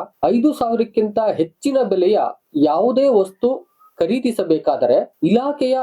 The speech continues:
ಅನುಮತಿ ಪಡೆಯಬೇಕು, ಆದರೆ ಇಲಾಖೆಯಲ್ಲಿ ಯಾವುದಕ್ಕೂ ಅನುಮತಿ ನೀಡುತ್ತಿಲ್ಲ. ಹೀಗಾಗಿ ಎಲ್ಲರೂ ವಾಮ ಮಾರ್ಗದ ಮೂಲಕವೇ ಫೋನ್ ಖರೀದಿಸುತ್ತಾರೆ. ನಿಯಮ ಉಲ್ಲಂಘಿಸಲು ಸರ್ಕಾರವೇ ಪರೋಕ್ಷವಾಗಿ ದಾರಿ ಮಾಡಿಕೊಟ್ಟಿದೆ ಎಂದು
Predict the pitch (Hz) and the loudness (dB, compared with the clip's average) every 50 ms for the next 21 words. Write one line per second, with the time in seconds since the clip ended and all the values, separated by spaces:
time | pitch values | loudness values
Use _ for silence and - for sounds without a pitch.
0 | 240 - 185 196 214 208 196 196 - 233 - 165 165 175 175 160 151 143 131 - | 0 0 0 0 2 0 0 -2 -2 -2 -2 -2 0 0 0 0 0 0 0 0
1 | - 120 143 - - _ _ - - 156 - 202 240 214 139 - - - _ _ | 0 0 0 0 -4 _ _ -4 -4 -2 0 0 2 2 2 2 0 -4 _ _
2 | - 170 185 240 277 311 320 320 277 254 240 233 247 247 233 185 143 135 151 196 | -2 0 0 0 0 -2 -2 -2 -2 -2 -2 -2 -2 -2 0 0 0 2 0 0
3 | 240 262 262 - - 302 294 269 233 220 214 208 202 202 208 180 165 160 160 160 | 0 -2 -4 -2 0 2 2 4 4 2 2 0 0 0 0 0 2 2 0 0
4 | - - 151 131 110 107 107 - _ 143 147 143 147 139 139 139 151 190 254 311 | 0 0 0 2 0 0 -2 -2 _ -2 0 2 2 0 0 0 -2 -2 -4 -6
5 | - _ _ _ - 127 139 160 190 226 254 277 277 285 294 285 233 156 143 143 | -10 _ _ _ -2 0 2 2 2 0 0 0 0 2 2 2 2 2 2 2
6 | 185 240 285 277 247 233 226 220 208 208 202 202 190 185 190 190 190 190 208 202 | 2 0 0 0 0 -2 -2 -2 -2 -2 -2 -2 0 2 2 2 2 0 -2 -2
7 | 214 233 254 262 - _ _ _ - - 240 269 294 277 - _ 277 - 180 180 | 0 0 0 0 -4 _ _ _ -6 -4 -2 -2 -2 -2 -2 _ 0 2 2 2
8 | 160 165 160 - - - - 143 143 143 123 107 - - _ - 139 165 196 233 | 0 0 -2 -2 -6 -4 -4 -2 0 2 2 0 0 -2 _ 0 2 2 2 2
9 | 262 277 269 294 294 285 - - 165 185 208 214 220 208 180 180 - 269 262 180 | 2 2 2 2 0 -2 0 0 0 2 2 2 0 0 -2 -4 -4 -2 0 0
10 | 143 - - _ _ _ _ _ _ _ - - 175 175 180 185 - 254 262 262 | 0 -2 -4 _ _ _ _ _ _ _ -8 -6 -6 -6 -6 -6 -6 -6 -4 0
11 | 247 240 240 240 240 - 170 180 226 247 - - 247 208 202 220 247 233 160 - | 0 2 2 2 0 0 0 0 0 0 -2 -4 -2 -2 0 0 0 0 0 -2
12 | - _ _ _ _ _ - 120 120 139 139 190 269 294 262 240 214 208 208 - | -4 _ _ _ _ _ -6 -2 0 0 0 0 2 2 2 2 2 2 2 0
13 | 190 185 - 190 165 175 175 175 175 - - _ _ 156 190 254 302 254 180 143 | 0 -2 0 0 0 0 0 0 0 -2 -4 _ _ -2 0 2 4 4 4 2
14 | 143 - | 2 0